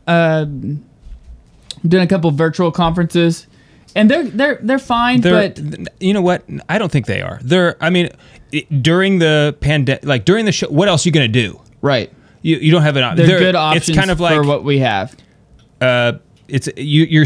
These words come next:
Speaker 2: you're really settling for a, a, a virtual conference. That's my own opinion, but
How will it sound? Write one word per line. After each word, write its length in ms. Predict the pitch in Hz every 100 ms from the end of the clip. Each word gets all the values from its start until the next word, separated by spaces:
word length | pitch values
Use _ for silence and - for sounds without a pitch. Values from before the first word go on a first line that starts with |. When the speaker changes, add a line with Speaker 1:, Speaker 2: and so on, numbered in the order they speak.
| -
Speaker 2:
you're 160 | 180 170
really 220 | 269 269
settling 540 | - 151 113 95 90 107 - _ _ _ -
for 200 | - 139
a, 480 | 120 117 117 113 - _ _ _ _ _ _ _ _ _ -
a, 280 | 120 104 -
a 80 | 120
virtual 320 | 135 135 123
conference. 320 | 131 113 110
That's 160 | 220 202
my 140 | 165
own 80 | 135
opinion, 420 | 104 113 98 90 - - -
but 280 | - 202 -